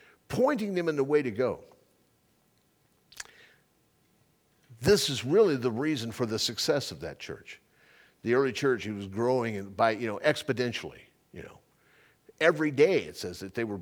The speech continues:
increasing. It's really too bad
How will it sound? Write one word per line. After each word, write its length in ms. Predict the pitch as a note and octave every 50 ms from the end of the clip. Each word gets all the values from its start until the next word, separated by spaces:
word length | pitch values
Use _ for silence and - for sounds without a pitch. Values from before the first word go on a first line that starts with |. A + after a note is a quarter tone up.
| -
increasing. 600 | - A#2+ G2+ G2 - - B2 A#2+ G#2+ - - - - - _ _ _ _ _ _ _ _ _ _ _ _ _ _ _ _ _ _ _ _ _ _ _ _ _ _ _ _ _ _ _ -
It's 200 | G#2+ A2+ - -
really 280 | D#3 E3 E3 D#3 C#3 -
too 240 | - - - C#3+
bad 500 | A#2+ G#2 A#2+ C3+ C#3+ A#2 D2 - - -